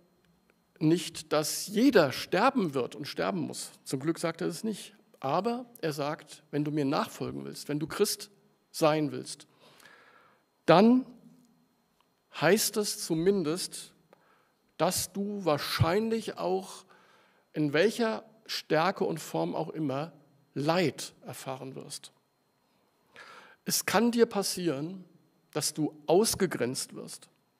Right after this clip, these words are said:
dass du isoliert wirst, dass du missverstanden wirst. Warum? Weil vielleicht Freunde, Familienmitglieder, Arbeitskollegen und andere Menschen, mit denen du zu tun hast,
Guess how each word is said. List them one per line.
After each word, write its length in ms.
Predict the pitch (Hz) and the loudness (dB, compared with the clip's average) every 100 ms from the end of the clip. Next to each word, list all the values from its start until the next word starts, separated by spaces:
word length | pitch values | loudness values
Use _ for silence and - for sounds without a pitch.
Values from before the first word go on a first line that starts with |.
| _ _ - - - - - | _ _ -20 -20 -20 -20 4
dass 260 | 180 175 - | 6 6 2
du 120 | 175 | -2
isoliert 600 | 185 175 165 160 247 247 | 0 4 4 6 4 4
wirst, 320 | 127 139 - | 0 0 -4
dass 120 | 156 | -4
du 100 | - | 2
missverstanden 840 | 170 214 - 233 - 175 143 113 131 | 4 4 6 4 2 -2 -4 -6 -10
wirst. 360 | 127 - - - _ - - - | -12 -14 -16 -20 _ -20 -20 2
Warum? 580 | 165 151 208 247 254 - - - - | 4 8 8 8 6 -2 -18 -20 -2
Weil 240 | 160 180 180 | 4 4 4
vielleicht 720 | 175 165 156 175 170 - - _ | 2 6 6 4 0 -10 -16 _
Freunde, 840 | - - 160 202 220 208 196 190 | -10 2 8 10 10 10 8 6
Familienmitglieder, 1300 | 196 - 151 170 202 190 185 180 - 175 175 165 - | 2 4 4 6 6 8 6 2 -6 -6 -4 -6 -4
Arbeitskollegen 1000 | 170 190 190 - - 180 170 165 165 175 | -2 2 2 0 -4 -2 2 4 4 2
und 240 | 156 - | 0 -2
andere 340 | 170 185 196 180 | -4 -4 -2 -2
Menschen, 360 | 165 170 - | -2 -4 -4
mit 100 | 151 | -6
denen 160 | 156 156 | -4 -4
du 60 | 156 | -6
zu 180 | - | -8
tun 340 | 151 180 180 175 | -10 -4 -2 0
hast, 260 | 170 - | -2 -4